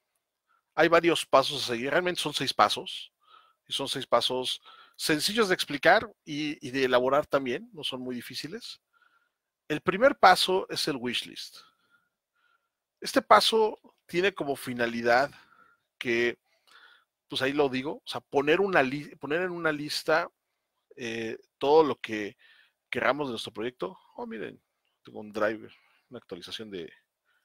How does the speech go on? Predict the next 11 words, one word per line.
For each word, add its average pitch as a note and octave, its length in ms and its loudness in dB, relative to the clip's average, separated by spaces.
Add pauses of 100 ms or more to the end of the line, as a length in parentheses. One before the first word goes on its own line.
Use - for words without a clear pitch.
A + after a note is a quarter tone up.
(160)
GeForce, G#2 560 -14
déjala C#2 220 -18
quito. - 240 -20 (640)
Entonces, C3 480 -4 (400)
nuevamente C3+ 340 0
el A#2 60 -6
wishlist, G#3 520 -4 (420)
poner D3+ 240 2
en F3 60 2
una E3 200 0
lista F3+ 500 -4